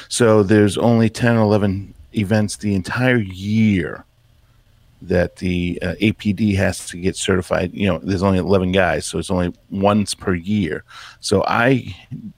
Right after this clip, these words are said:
of course, drew the luck of the draw and had the, uh, F A A observing his certification,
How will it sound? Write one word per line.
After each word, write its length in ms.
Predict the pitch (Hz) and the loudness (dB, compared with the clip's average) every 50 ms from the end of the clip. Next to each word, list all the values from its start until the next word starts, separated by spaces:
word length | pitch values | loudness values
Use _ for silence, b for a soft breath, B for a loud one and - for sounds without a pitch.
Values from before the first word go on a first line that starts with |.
| _ - - - _ _ - - - | _ -18 -18 -18 _ _ -10 -4 -4
of 120 | 117 - - | -2 -2 -2
course, 380 | - - 87 113 107 - - | 0 2 2 4 2 2 -2
drew 200 | - - 113 107 98 | -2 2 2 2 2
the 80 | 98 | 2
luck 240 | 92 95 98 92 - | 2 0 0 0 -2
of 80 | 104 92 | -4 -4
the 100 | 107 95 | -4 -4
draw 380 | - 87 82 80 80 80 - - B B B B B B B - | -4 -6 -6 -4 -4 -4 -6 -8 B B B B B B B -12
and 260 | - 92 90 87 87 90 | -8 -6 -6 -4 -4 -4
had 300 | 92 92 87 87 82 - | -4 -4 -4 -4 -6 -8
the, 380 | - - 85 82 85 85 85 85 | -10 -8 -6 -6 -4 -4 -4 -4
uh, 40 | - - | -2 0
F 220 | 104 107 - - | -2 -2 -2 -2
A 20 | - | -4
A 440 | 104 104 101 95 98 101 98 95 - | -2 -2 0 0 0 0 0 0 -2
observing 680 | 82 90 101 92 - 101 104 107 101 92 98 90 92 87 | -2 -4 -4 -6 -2 0 2 2 2 2 0 0 -2 -2
his 500 | 92 107 110 113 117 104 98 - - - B B B B B B B - | 0 2 2 2 2 2 -2 -6 -12 -16 B B B B B B B -12
certification, 1120 | - - - 104 104 101 - - - - - 104 95 87 - - 92 90 92 92 90 87 | -10 -4 0 0 0 0 0 -4 -6 -4 -2 -2 -2 -2 -2 -4 -4 -2 -2 -4 -6 -10